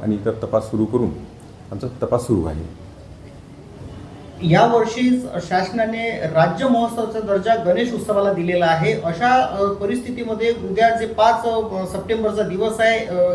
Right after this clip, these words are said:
Speaker 2: ईद ए मिलादुन्नबीचा पण एक त्योहार आहे. अशा परिस्थितीमध्ये दोन धार्मिक समूहामध्ये आर्थिक तेढ निर्माण होणार नाही ना या घटनाक्रमातून, या विषयावर काय सांगाल?
Speaker 1: नाही, आम्ही त्याची पूर्णपणे खबरदारी घेतलेली आहे. काल जे दोन्ही समुदायातले लोक होते, त्यांनासुद्धा त्या प्रकारे समजून सांगितलं आहे.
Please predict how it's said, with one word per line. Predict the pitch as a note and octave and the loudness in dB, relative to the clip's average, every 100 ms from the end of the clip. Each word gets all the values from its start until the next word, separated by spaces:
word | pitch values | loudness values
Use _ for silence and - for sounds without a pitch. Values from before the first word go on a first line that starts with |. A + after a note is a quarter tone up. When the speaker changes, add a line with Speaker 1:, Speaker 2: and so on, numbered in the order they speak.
| F3 | 0
Speaker 2:
ईद | A3+ B3 | -2 0
ए | A#3+ | 0
मिलादुन्नबीचा | G#3+ A#3 B3 B3 B3 A#3+ A3 - A3 | 0 2 2 4 4 4 0 0 0
पण | A3 | 2
एक | G#3+ G3+ - | 0 0 -2
त्योहार | F3+ F3+ F#3+ | -2 2 4
आहे. | F3 G3 A#3+ - - - | 4 2 -2 -6 -14 -4
अशा | F3 C#4 | -2 2
परिस्थितीमध्ये | C#4+ C4+ C4 - B3+ A#3+ A#3 B3+ B3+ | 2 4 2 0 0 0 0 0 0
दोन | E3+ G#3+ B3 C#4 C4 | 4 6 6 4 0
धार्मिक | - C4 - E4 | 0 2 2 0
समूहामध्ये | D4 C4+ C4+ C4 B3 | 0 2 2 2 2
आर्थिक | C4+ D4 D4+ D4+ E4+ E4 | 2 4 4 4 0 2
तेढ | D4+ C#4 | 2 4
निर्माण | C#4+ C4 C4 | 2 4 4
होणार | B3+ A3+ B3+ B3+ | 4 4 4 4
नाही | C4 | 2
ना | B3 | 2
या | A#3+ | 2
घटनाक्रमातून, | A#3 F#3+ F#3+ B3 A3 G#3 G#3+ B3 G#3 | 2 0 0 0 0 0 0 0 2
या | D4 | 2
विषयावर | D#4+ - C4 A#3+ | 2 2 2 2
काय | F3+ | 0
सांगाल? | D3 B2 B2 - - - - - - - A#2+ | -4 -6 -12 -14 -18 -18 -20 -20 -20 -4 4
Speaker 1:
नाही, | B2+ | 4
आम्ही | A#2 A#2 | 4 2
त्याची | A#2+ | 0
पूर्णपणे | A#2+ C3+ B2+ B2 B2 | -2 -2 2 2 2
खबरदारी | A#2 A2 G#2+ A2 | 2 2 2 2
घेतलेली | G2 F#2+ A2 G2+ | 0 -2 -2 -2
आहे. | F2+ G#2 - - - | -4 -8 -12 -18 -2
काल | G#2+ A2+ | 2 2
जे | A2 | 0
दोन्ही | A#2+ - A2+ A2 | -2 0 0 0
समुदायातले | A2 G#2+ G#2+ G#2+ | 0 0 0 -2
लोक | G#2+ G#2 | -2 2
होते, | G2 F#2 B2+ - - - | 0 0 -6 -8 -16 -8
त्यांनासुद्धा | G#2 G#2+ G#2+ G#2 | -2 -2 -2 -2
त्या | A2 | 0
प्रकारे | G2+ G2+ G2+ | 2 0 0
समजून | G2 G2+ G2+ | -2 -4 -4
सांगितलं | G2 G2 F#2 | -2 -4 -2
आहे. | G#2 | -4